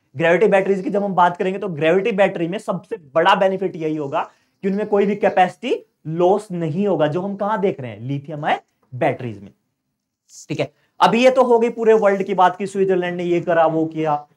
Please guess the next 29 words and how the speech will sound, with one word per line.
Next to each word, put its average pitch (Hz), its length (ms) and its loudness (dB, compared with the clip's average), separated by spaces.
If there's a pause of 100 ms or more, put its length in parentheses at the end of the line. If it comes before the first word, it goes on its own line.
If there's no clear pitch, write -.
(160)
ठीक 208 100 0
है। 240 180 0 (140)
अभी 190 200 4
हम 247 120 2
किसकी 269 240 -4
बात 196 220 4
करें, 165 120 -2
अगर 196 140 0
हम 220 80 -4
इंडिया 214 300 2
की 196 120 4
बात 143 220 0
करें, 131 180 -8
क्या 185 120 2
इंडिया 196 300 2
में 190 100 -2
ये 190 120 0
फिजिबल 190 440 -2
है, 202 160 -14 (400)
क्या 180 80 2
इंडिया 180 200 2
में 180 80 -2
ऐसा 180 140 -6
कुछ 180 240 -10
डिस्कवरी 185 400 -2
हो 190 80 0
रही 185 100 -2
है? 180 80 -6 (100)
हाँ, 160 280 -4